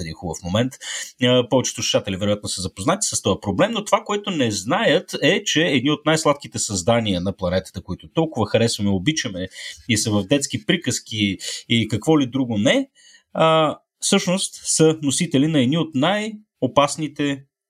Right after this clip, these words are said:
антибиотично резистентни бактерии. Тая новина я научих току-що от Никола, прочитайки текста. А, Никола,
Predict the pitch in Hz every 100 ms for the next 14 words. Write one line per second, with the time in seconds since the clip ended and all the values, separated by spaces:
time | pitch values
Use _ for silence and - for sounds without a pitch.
0 | - 117 107 107 107 110 - 127 104 101
1 | 120 120 101 98 - 104 78 - - -
2 | - - - - 180 170 131 135 160 127
3 | 127 117 - 123 - 101 - 92 107 104
4 | - - - 92 - - 85 - - 143
5 | 208 135 110 107 101 131 123 151